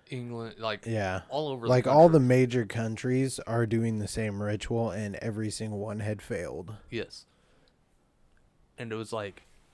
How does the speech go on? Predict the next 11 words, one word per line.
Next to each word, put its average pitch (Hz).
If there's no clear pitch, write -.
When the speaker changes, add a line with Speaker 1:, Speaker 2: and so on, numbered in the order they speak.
Speaker 1:
Japan 120
was 107
the 107
last 101
one 107
next -
to 104
the 98
U 101
S. 92
Speaker 2:
Yeah. -